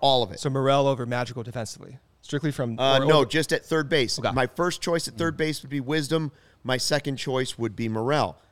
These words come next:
Speaker 2: Okay.
Speaker 1: Now, I would like to get Morel in. You're not gonna get him in at second base. You can try and get him in the outfield, kind of spelling some guys to try and get two things that concern me. One is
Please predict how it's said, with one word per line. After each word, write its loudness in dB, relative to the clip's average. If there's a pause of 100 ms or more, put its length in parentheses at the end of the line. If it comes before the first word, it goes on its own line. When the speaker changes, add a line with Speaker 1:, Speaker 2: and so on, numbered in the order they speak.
Speaker 2:
Okay. -10
Speaker 1:
Now, -6
I 0
would 2
like 4
to -6
get 2 (200)
Morel 0
in. 0 (160)
You're -8
not 2
gonna -4
get 0
him 0
in 2
at -6
second -2
base. -8 (580)
You -8
can -2
try -2
and -2 (1000)
get 2
him 2
in 2
the 0
outfield, 0
kind 0
of -2
spelling 0
some -6
guys 2
to -12
try -2
and -4
get -4 (1040)
two -2
things 0
that -4
concern 0
me. -2
One 4
is 4